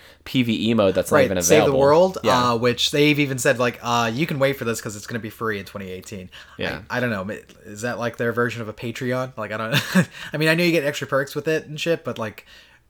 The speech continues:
Speaker 2: to go after that one mode, which, like, seemed pretty neat when I played it. Um, but I hear it's, like, still not fleshed out. It's
Speaker 1: Yeah.
Speaker 2: still not there, so it's definitely not worth the pay gate.
Speaker 1: I
Speaker 2: I
Speaker 1: think,
Speaker 2: wonder about that.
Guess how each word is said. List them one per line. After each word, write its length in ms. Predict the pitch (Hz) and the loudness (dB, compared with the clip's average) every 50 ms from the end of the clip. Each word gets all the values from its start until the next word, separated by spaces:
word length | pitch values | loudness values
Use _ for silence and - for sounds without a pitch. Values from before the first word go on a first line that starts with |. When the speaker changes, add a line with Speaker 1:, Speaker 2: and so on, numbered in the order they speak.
| - 135 | -18 -10
Speaker 2:
to 200 | - - 131 120 | -6 -4 -4 -2
go 220 | 110 107 127 123 123 | 0 0 2 2 2
after 260 | 120 123 - - 123 | 2 0 -2 -4 -4
that 200 | 117 117 107 98 | -2 -2 -4 -4
one 240 | 110 110 113 120 117 | -4 -4 -4 -4 -2
mode, 320 | 113 113 117 120 131 123 | -2 -2 0 0 -2 -2
which, 240 | 117 110 110 - - | -4 -6 -4 -4 -4
like, 160 | 127 120 120 | -4 -4 -4
seemed 260 | - - 247 294 294 233 | -4 -4 -2 -2 0 2
pretty 200 | - 208 165 135 | 2 2 2 2
neat 320 | 120 120 120 139 175 - | -2 -4 -4 -4 -4 -4
when 80 | 143 147 | -4 -2
I 100 | 147 160 | -2 -2
played 300 | 165 - 170 170 180 180 | 0 0 2 2 4 4
it. 180 | 196 180 - _ _ - - - - - - - _ _ - | 2 0 -2 _ _ -20 -20 -20 -20 -20 -20 -20 _ _ -10
Um, 580 | - 113 113 113 113 110 110 107 107 107 107 _ _ _ _ _ _ _ _ _ _ _ _ _ _ - - - | -6 -4 -2 -2 -2 -2 -4 -4 -8 -10 -12 _ _ _ _ _ _ _ _ _ _ _ _ _ _ -20 -16 -8
but 120 | - 127 127 | -2 0 0
I 60 | 123 | 0
hear 140 | 123 143 135 | 0 0 -2
it's, 160 | 127 - - | -2 0 -2
like, 140 | 131 123 - | -2 -2 -4
still 180 | - - 123 | -4 -4 -4
not 200 | 117 113 107 - | -4 -4 -6 -4
fleshed 280 | - 120 113 101 - - | -4 -4 -4 -4 -4 -4
out. 280 | 107 107 117 123 - | -2 -2 -2 -4 -4
It's 100 | 113 - | -2 -2
Speaker 1:
Yeah. 60 | 104 95 | 0 0
Speaker 2:
still 120 | 113 110 | 0 -2
not 180 | 107 107 107 - | -2 -4 -6 -6
there, 200 | 104 104 110 110 | -6 -6 -6 -6
so 140 | - - 98 | -8 -10 -12
it's 100 | 98 - | -10 -10
definitely 280 | - 95 - - 104 | -10 -10 -10 -10 -10
not 200 | 98 98 92 - | -10 -10 -10 -10
worth 240 | - 101 101 95 _ | -10 -10 -10 -10 _
the 60 | - | -18
pay 260 | - - - - 107 110 | -18 -14 -10 -10 -10 -8
gate. 380 | 104 117 117 135 143 - _ - - - - - - - - - _ - - - | -8 -8 -8 -8 -8 -10 _ -20 -20 -20 -20 -20 -20 -20 -20 -20 _ -20 -14 -12
Speaker 1:
I 40 | 160 160 - 82 - - - - - - | -12 -12 -12 -12 -14 -14 -14 -14 -4 4
Speaker 2:
I 60 | - 147 | 6 6
Speaker 1:
think, 80 | 180 170 | 8 6
Speaker 2:
wonder 140 | 147 131 127 | 6 4 2
about 160 | 113 107 98 | -2 -2 -2
that. 180 | 101 - - | -4 -8 -8